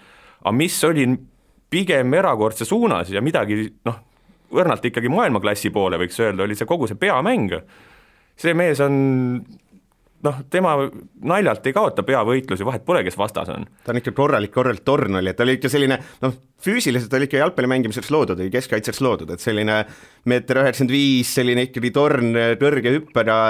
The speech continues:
Speaker 2: et kõik oli nagu olemas.
Speaker 1: Jaa, ei, no võib-olla ta oli füüsiliselt loodud ka võrkpalliks või korvpalliks, et seda me nagu ei tea, aga, aga kogu teema on, äh, segane ja, ja ma ise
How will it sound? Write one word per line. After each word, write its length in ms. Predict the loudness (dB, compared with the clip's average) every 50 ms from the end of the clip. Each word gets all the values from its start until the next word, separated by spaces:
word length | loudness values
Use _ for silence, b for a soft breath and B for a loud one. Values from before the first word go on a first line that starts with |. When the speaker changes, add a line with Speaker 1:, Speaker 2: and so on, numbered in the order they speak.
| 2 2
Speaker 2:
et 80 | 2
kõik 240 | 0 -2 -2 -2 -2
oli 160 | 0 0 0
nagu 160 | 0 0 2
olemas. 320 | 2 2 0 0 -4 -10 -18 b b b b b b b b b b b _ -8 -4
Speaker 1:
Jaa, 160 | -2 0 0
ei, 80 | 2 2
no 140 | 0 2 0
võib-olla 300 | 0 0 2 0 0 0 0
ta 80 | 0
oli 80 | -2 0
füüsiliselt 480 | 0 0 0 0 0 -2 -2 -2 0
loodud 240 | 0 0 0 -2 -2
ka 220 | 0 0 2 2 2 2 2
võrkpalliks 400 | 0 0 0 0 0 0 0 -2 0
või 100 | 2 2
korvpalliks, 480 | 2 2 2 0 0 0 -2 -4 -6
et 80 | -6 -4
seda 240 | -4 -2 -2 0 0
me 120 | -2 -2 -2
nagu 160 | 0 0 0
ei 80 | 0 2
tea, 160 | 2 2 2
aga, 300 | 2 0 0 0 -2 -4 B B B B B B -6 -4
aga 260 | -4 -4 -2 -2 -2 0 0 0 -2 -2 -4 b b b b b b b b b b b b b b b b b b b b b b b b _ -2
kogu 220 | 0 2 2 2 2
teema 300 | 2 2 4 2 2 2
on, 160 | 2 2 2 2
äh, 380 | 2 2 2 2 4 2 2 2
segane 460 | 2 0 2 2 0 0 0 -2 -2 -2 -2 0
ja, 120 | 0 2 2 2 2 0 0 0
ja 160 | 0 0 2 2 0 -2 -4 -8 -16 _ -20 -20 -20 _ _ _ -2
ma 140 | 0 2 2
ise 240 | 2 2 2 2